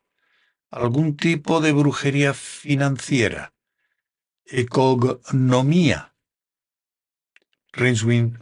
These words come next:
rió tontamente. Comadreja se levantó y se estiró. El sol ya estaba bien en alto en el cielo, y, bajo ellos,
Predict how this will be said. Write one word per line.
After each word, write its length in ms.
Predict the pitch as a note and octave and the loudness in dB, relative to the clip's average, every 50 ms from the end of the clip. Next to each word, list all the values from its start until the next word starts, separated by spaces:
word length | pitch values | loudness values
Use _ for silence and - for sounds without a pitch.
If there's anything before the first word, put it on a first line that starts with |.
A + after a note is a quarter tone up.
| C3 A#2+ A2 G#2 | -4 -2 -2 0
rió 360 | G#2+ G2 G2+ G2+ G2+ G2+ G2+ | 0 0 2 2 2 0 0
tontamente. 800 | G2 - F2+ F2 F2 - - - - - - - _ _ - _ _ _ _ _ _ _ _ _ _ _ _ _ _ _ _ _ _ _ _ _ _ _ _ _ _ _ _ _ _ _ _ _ _ _ _ _ _ _ _ _ _ _ _ _ _ _ _ _ _ _ _ | -2 -4 -6 -6 -6 -10 -10 -12 -10 -10 -12 -12 _ _ -20 _ _ _ _ _ _ _ _ _ _ _ _ _ _ _ _ _ _ _ _ _ _ _ _ _ _ _ _ _ _ _ _ _ _ _ _ _ _ _ _ _ _ _ _ _ _ _ _ _ _ _ _
Comadreja 640 | - C3 B2 A2+ A2 A2 A2+ C#3+ C#3+ - F#3 - - - | -4 0 2 2 2 2 2 0 0 0 0 -2 -2 -2
se 220 | - - - C3 | -4 -2 -2 0
levantó 520 | A2+ G#2 G2 G2 F#2+ F#2+ - - E3+ G3 | 0 0 0 -2 -4 -4 -4 -2 0 0
y 40 | F#3+ | 2
se 160 | - - D#3 | 0 0 -2
estiró. 480 | A#2+ - - - G2+ F2 - - - _ _ _ _ _ _ _ _ _ _ _ _ _ _ _ - | -4 -6 -6 -8 -8 -8 -8 -14 -16 _ _ _ _ _ _ _ _ _ _ _ _ _ _ _ -8
El 200 | - B2+ A#2 A2 | -4 -2 -2 0
sol 360 | - - D#3+ F3+ F#3+ F#3+ - | 0 2 4 4 4 2 0
ya 160 | - B2 C3+ C#3 | -2 0 0 0
estaba 380 | C3+ - - D#3 C#3+ C3+ A#2+ | 0 0 -2 0 2 2 2
bien 320 | A2 A2+ A#2 C3 C#3 C#3+ C#3+ | 0 0 0 0 0 0 0
en 240 | C3+ C3 B2+ - _ _ | -2 -2 -4 -8 _ _
alto 400 | - - C3+ C3 B2+ A#2+ - C#3+ | -4 -2 0 0 0 -2 -2 -2
en 60 | C3+ A#2+ | -2 -2
el 120 | G2+ E2+ | -2 -4
cielo, 540 | - - - G2+ F2 D#2+ - - - _ _ _ _ _ _ _ _ _ _ _ _ _ _ _ _ | -6 -6 -6 -6 -6 -6 -8 -12 -20 _ _ _ _ _ _ _ _ _ _ _ _ _ _ _ _
y, 380 | - C3+ B2 A2+ G2+ G2 - - | -6 -4 -2 -2 -2 -2 -6 -8
bajo 400 | - B2 G#2 G2 - - A#2+ B2 | -6 -6 -6 -4 -4 -2 0 0
ellos, 440 | D#3 D#3+ C3 A2 G#2 A#2 A#2 - _ | 0 0 0 -2 -2 -4 -6 -10 _